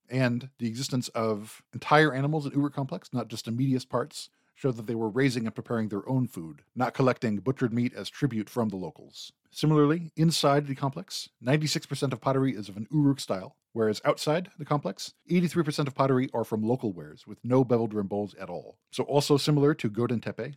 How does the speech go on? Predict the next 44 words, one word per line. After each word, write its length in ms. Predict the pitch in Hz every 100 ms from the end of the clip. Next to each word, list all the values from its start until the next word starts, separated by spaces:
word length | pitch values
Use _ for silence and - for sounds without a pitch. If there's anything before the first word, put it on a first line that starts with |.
| _
locals 360 | 120 143 139 -
keep 200 | 156 147
using 200 | 131 127
their 180 | 110
own 120 | 131 135
stuff. 460 | - - - - _
As 140 | - 123
I 40 |
mentioned, 340 | 135 127 139
Hajanebi 440 | 135 139 131 139 143
was 180 | 120 110
a 40 |
major 260 | 113 139 120
bitumen 420 | 98 151 117 104
hub. 280 | 95 90 - _
Before 300 | 113 147 151
the 80 | 143
Uruk 240 | 139 139
period, 300 | 131 127 175 _
this 140 | 123
bitumen 300 | - 135 131
came 240 | 113 135 123
from 260 | - 117
the 100 | 110
Kirkuk 580 | 107 - 165 - 170 -
area 240 | 101 98 139
of 140 | 110
northern 420 | 110 117 107 107 110
Iraq. 380 | 101 82 - _ _ -
It 40 |
was 140 | 117
used 160 | 131 143
to 80 | 139
waterproof 400 | 120 156 143 -
boats, 420 | 151 170 - - -
which 140 | 117
of 80 | -
course 260 | 117 110
were 100 | -
important 380 | 107 - 160 160
at 120 | - 110
a 40 |
river 260 | 101 123 120
crossing. 440 | 101 87 90 135